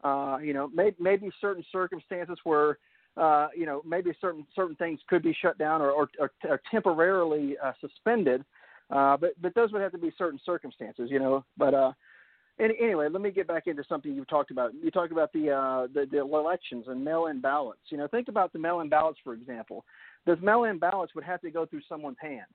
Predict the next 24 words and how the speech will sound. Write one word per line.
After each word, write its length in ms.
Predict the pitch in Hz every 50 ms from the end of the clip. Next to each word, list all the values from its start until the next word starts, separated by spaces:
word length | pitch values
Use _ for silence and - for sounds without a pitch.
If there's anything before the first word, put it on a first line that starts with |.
| _ _ _ _ -
and 120 | 160 160
that 160 | 175 214 220
has 180 | 196 214 208 190 -
the 60 | 175
potential, 680 | - 165 - - - 190 190 185 - - 139 123 123 - _ _ _ _ _ _ _
and 100 | 160 160
especially 440 | 165 160 - - 262 262 - 214 180
Democrats 500 | 170 165 147 135 - - 151 139 123 -
are, 80 | 135 123 - -
are 100 | 143 135
very 200 | 143 143 131 120
prone 260 | - - 139 131 123
for 100 | - 120
this, 160 | 120 135 143 - _ _ _ _
but 80 | - 247
even 340 | 262 240 240 254 269 247 214
Republicans 640 | 208 196 - - 214 220 233 240 - - 151 139
or 80 | 156 156
even 260 | 170 185 196 208 190
people 180 | 208 208 -
on 60 | 180 165
the 80 | 156
right 300 | 156 - 190 220 233 185 -
could, 120 | - -